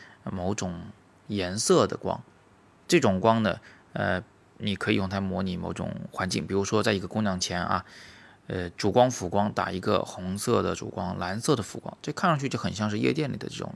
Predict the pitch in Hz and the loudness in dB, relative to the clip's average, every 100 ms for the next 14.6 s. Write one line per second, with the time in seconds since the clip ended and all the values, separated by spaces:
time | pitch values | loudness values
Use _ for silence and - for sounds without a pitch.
0 | - - - 104 - - _ _ - 110 | -4 0 0 0 -6 -10 _ _ -2 0
1 | 104 117 127 113 90 90 98 _ - - | 2 2 2 2 -2 -4 -8 _ -12 -4
2 | 104 104 143 110 151 127 123 101 95 101 | 0 4 6 6 6 6 4 4 4 2
3 | 95 90 98 104 101 90 85 - _ - | 2 2 2 2 0 0 -2 -8 _ -4
4 | 95 101 113 - - 101 95 101 110 110 | -2 2 0 0 -6 -4 -2 0 0 0
5 | 95 98 101 104 95 95 92 - - - | -2 -2 0 0 0 -4 -4 -10 -14 -14
6 | - 107 101 98 87 - 107 101 92 92 | -4 -2 0 -2 -4 -4 -4 -4 -6 -6
7 | - - - - 151 117 - - 92 - | -6 -6 -6 4 4 4 0 -4 -4 -6
8 | - - - - 107 98 101 185 - 95 | -14 -14 -16 -6 -2 -2 2 2 2 0
9 | - 92 - - - - - 123 101 92 | -2 -4 -6 -18 -20 -20 -2 0 0 -2
10 | 87 87 101 95 92 - - _ - - | -4 -2 0 2 0 -10 -20 _ -12 -8
11 | - 135 104 92 117 - - - - 98 | -2 0 2 4 2 2 -10 -14 -8 0
12 | 101 101 95 90 95 95 - 143 196 143 | 0 0 -2 -2 -4 -2 -2 2 4 6
13 | 95 90 95 101 - 95 95 - - 98 | 4 4 4 2 2 -2 -2 -8 -10 -8
14 | 90 120 - 123 147 | 0 0 2 2 0